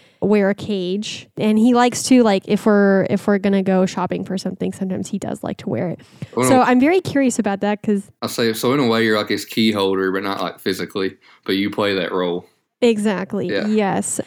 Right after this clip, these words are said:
Speaker 1: And so it's really interesting to hear the way that you talk about it, how it made you feel different, kind of, like, alive almost and everything, because I did, I have always wondered what that would feel like for a guy. Obviously, I don't have anything that can be restrained in a cage, so I, like, I'm curious. <laughs>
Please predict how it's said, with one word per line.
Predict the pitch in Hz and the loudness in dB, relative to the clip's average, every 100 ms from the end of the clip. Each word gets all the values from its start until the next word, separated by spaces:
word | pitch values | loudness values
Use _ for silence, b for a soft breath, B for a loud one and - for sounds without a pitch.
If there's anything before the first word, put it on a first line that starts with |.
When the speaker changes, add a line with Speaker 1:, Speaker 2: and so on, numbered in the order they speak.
| b | b
Speaker 1:
And | 294 302 | 0 2
so | |
it's | 330 381 | 2 4
really | 466 339 | 4 4
interesting | 370 339 349 311 | 2 2 2 2
to | |
hear | 285 302 311 | 4 4 6
the | 285 | 6
way | 277 | 4
that | 269 | 2
you | 240 | 2
talk | 240 240 240 | 2 2 2
about | 240 226 | 2 2
it, | 208 | 2
how | 214 | 2
it | 214 | 4
made | 214 220 | 4 4
you | 226 214 | 4 2
feel | - 220 214 214 208 208 202 202 | 2 4 4 6 4 4 4 2
different, | 214 214 220 202 | 0 -2 -2 -2
kind | 214 208 | 0 0
of, | 196 | 0
like, | 202 196 | -2 -2
alive | 202 202 208 202 202 208 202 | -4 -2 -2 0 0 0 0
almost | 196 196 196 202 - | 0 0 0 -2 -4
and | 208 | -4
everything, | 196 202 208 208 196 | -2 -2 -2 0 0
because | 214 233 | 0 0
I | 269 | 0
did, | 285 320 - | 0 0 0
I | 269 | 0
have | 320 320 | 2 4
always | 285 254 | 4 4
wondered | 220 220 214 208 B B B | 4 2 2 0 B B B
what | B 208 214 214 - - - | B 2 4 2 -4 -16 -6
that | 196 180 | -4 -2
would | 190 | -2
feel | - 196 | -2 -4
like | 185 180 - | -2 -4 -6
for | - 76 | -6 -6
a | |
guy. | - - - - 214 220 | -4 -6 -6 -6 -6 -2
Obviously, | 220 220 - 208 | 0 0 -2 -2
I | |
don't | 190 | -4
have | 190 202 | -2 -2
anything | 190 185 196 | -2 -4 -4
that | 185 | -4
can | - | -6
be | 196 | -6
restrained | 196 202 - 202 185 | -6 -6 -2 0 0
in | |
a | 202 | -4
cage, | - 196 208 | -8 -10 -8
so | - | -6
I, | 262 269 | -4 -4
like, | 262 | 0
I'm | 359 | 2
curious. | 339 240 202 185 214 262 | 2 0 0 2 0 2
<laughs> | 262 | -2